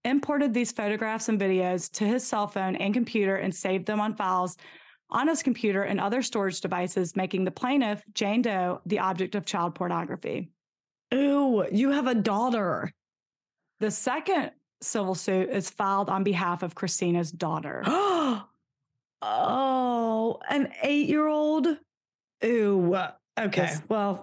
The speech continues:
Speaker 2: I've never thought I'd say this, but I'm glad she's dead.
Speaker 1: Oh, was, well, I'm, I'm gonna read from her civil suit too.
Speaker 2: Oh, shit.
Speaker 1: Upon information and belief,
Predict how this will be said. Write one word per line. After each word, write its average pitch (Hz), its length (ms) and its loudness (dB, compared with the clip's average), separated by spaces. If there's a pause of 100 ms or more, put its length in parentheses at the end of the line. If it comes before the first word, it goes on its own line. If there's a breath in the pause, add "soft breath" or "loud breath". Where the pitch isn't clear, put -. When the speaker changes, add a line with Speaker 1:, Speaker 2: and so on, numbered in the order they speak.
Speaker 2:
I've 196 140 0
never 196 200 2
thought 185 220 0
I'd 170 120 0
say 180 140 0
this, 170 200 0
but 196 80 -2
I'm 190 100 2
glad 170 260 0
she's 151 180 -2
dead. 151 400 0 (600)
Speaker 1:
Oh, 170 480 -2 (140)
was, 180 400 -6
well, 185 420 -2
I'm, 208 240 0 (140)
I'm 208 100 0
gonna 214 160 0
read 208 200 2
from 202 160 0
her 226 160 0
civil 180 260 -2
suit 175 240 -2
too. 175 340 -4 (440)
Speaker 2:
Oh, 175 280 0
shit. - 640 -6 (420)
Speaker 1:
Upon 214 300 -2
information 254 560 0
and 285 80 6
belief, 202 400 0